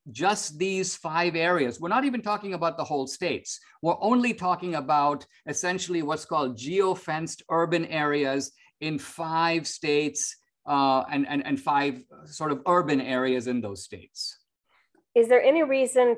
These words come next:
Speaker 2: to think or postulate that this sort of thing happened outside of those five states as well?
Speaker 1: I, I think that that's pure inference. I mean, I, I think it is,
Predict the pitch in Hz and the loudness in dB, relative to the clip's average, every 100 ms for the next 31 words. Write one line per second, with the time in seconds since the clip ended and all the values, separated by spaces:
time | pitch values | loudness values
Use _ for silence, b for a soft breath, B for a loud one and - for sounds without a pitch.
0 | - 214 202 202 190 185 _ - 214 226 | 0 2 4 4 2 0 _ -2 -2 -2
1 | 190 - 180 - 185 180 175 156 185 185 | -4 0 0 -2 -2 -2 -2 -6 -6 -8
2 | - _ _ - 208 185 180 180 170 180 | -14 _ _ -4 4 4 4 0 2 2
3 | 170 175 165 - 175 - - 170 175 175 | 4 2 0 -2 -4 -4 -2 0 0 -2
4 | 175 - 165 160 - 170 170 170 165 165 | -4 -2 -2 -2 -4 -8 -6 -8 -4 0
5 | 165 233 - _ _ _ _ _ _ _ | 2 0 -4 _ _ _ _ _ _ _
6 | _ _ _ _ _ - 165 202 226 262 | _ _ _ _ _ 0 2 2 4 2
7 | 233 170 165 180 - - 170 160 160 165 | 2 2 2 0 -4 -2 0 0 -4 -8
8 | 127 98 92 - 143 147 160 160 156 147 | -8 -10 -10 -8 -4 0 0 -2 -2 0
9 | 214 208 170 147 | 0 0 0 -2